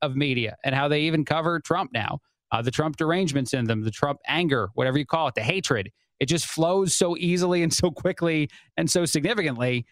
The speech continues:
uh, that you hear it in almost every single take people have all of a sudden. It's like, "Wow, man, you just really hate that person. You hate that person a lot, and you hate, apparently, their wife even more." It's very odd, at least in the world of Casey DeSantis.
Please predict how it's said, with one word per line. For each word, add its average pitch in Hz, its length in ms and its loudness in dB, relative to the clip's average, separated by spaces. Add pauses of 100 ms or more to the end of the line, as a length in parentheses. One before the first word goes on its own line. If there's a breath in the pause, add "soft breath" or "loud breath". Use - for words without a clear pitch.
(180 soft breath)
uh, 131 120 0
that 151 100 0
you 160 140 0
hear 175 220 0
it 175 60 2
in 165 80 2
almost 160 300 0
every 165 360 0
single 165 360 0
take 165 380 -2
people 147 280 -2
have 165 240 0
all 131 140 0
of 120 60 0
a 120 40 0
sudden. 127 340 -2
It's - 300 -14
like, 139 140 -2
"Wow, 190 280 0
man, 147 220 0
you 180 80 0
just 170 180 -2 (140)
really 151 220 0
hate 185 220 0
that 104 180 -6
person. 120 280 -6 (180)
You 131 100 0
hate 151 160 -2
that 160 160 -2
person 220 320 0
a 233 40 0
lot, 220 300 0 (380 soft breath)
and 135 140 0
you 139 100 0
hate, 151 280 0 (120)
apparently, 147 560 0
their 143 180 0
wife 139 540 -2
even 139 240 0
more." 156 320 -2
It's - 160 -14
very 160 260 0
odd, 120 260 -2
at 104 120 -4
least 127 220 -2
in 135 40 0
the 131 60 0
world 127 220 0
of 113 100 -8
Casey 131 280 -2
DeSantis. 120 580 -4